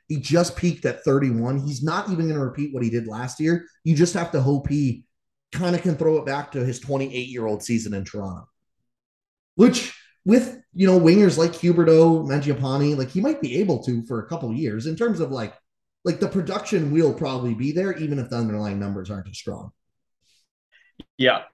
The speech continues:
Speaker 2: I think that's a good way of looking at it, 'cause he's fantastic on the power play, and they're gonna have to replace a lot of lost power play production from last year. And between him and Huberdeau, I think they've done that well.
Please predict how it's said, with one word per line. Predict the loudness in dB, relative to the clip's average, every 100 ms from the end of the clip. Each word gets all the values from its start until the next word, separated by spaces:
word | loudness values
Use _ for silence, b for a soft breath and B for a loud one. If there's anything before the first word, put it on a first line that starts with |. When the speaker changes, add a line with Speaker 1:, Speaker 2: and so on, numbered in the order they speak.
| _
Speaker 2:
I | -4
think | -2 -6 -8 -8
that's | -6 -6 -6
a | -16
good | -16 -16
way | -12 -10
of | -10
looking | -12 -10 -8
at | -6
it, | -4
'cause | -2 0
he's | 2 2 0 -8 _ _ -2
fantastic | 0 0 -4 -8 -2 -2 -2 -6 -10 -10
on | -14
the |
power | -4 -2 -2 -4
play, | -4 -4 -6 _ b b
and | 0
they're | 2
gonna | 4 4 4
have | 2 0
to | -4
replace | -6 -4 -4 -2
a | -4
lot | -6 -2 2 2 2
of | -4
lost | -6 -6 -8
power | -10 -10 -10
play | -8 -10 -10
production | -12 -10 -12 -14 -16
from | -14 -12
last | -10 -12 -12
year. | -12
And | -10 -10
between | -8 -4 -4
him | -4 -6
and | -6
Huberdeau, | -10 -10 -8 -6
I | -8
think | -10 -14
they've | -14 -14
done | -14
that | -14 -16
well. | -16 -18 -18